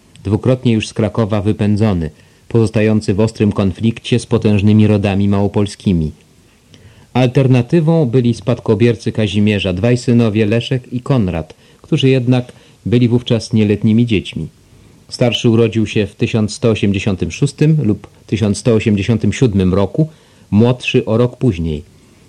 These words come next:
Matką ich była Helena, córka księcia Znoimskiego, według mistrza Wincentego,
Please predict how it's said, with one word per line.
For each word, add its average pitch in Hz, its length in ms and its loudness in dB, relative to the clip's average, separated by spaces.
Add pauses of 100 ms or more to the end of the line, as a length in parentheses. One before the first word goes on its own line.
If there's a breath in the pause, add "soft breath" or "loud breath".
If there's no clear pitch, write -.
(280 soft breath)
Matką 135 500 0
ich 110 160 -4
była 113 260 2
Helena, 120 540 0
córka 127 380 -2
księcia 104 480 -2
Znoimskiego, 92 800 -2
według 104 260 0
mistrza 110 340 0
Wincentego, 98 680 0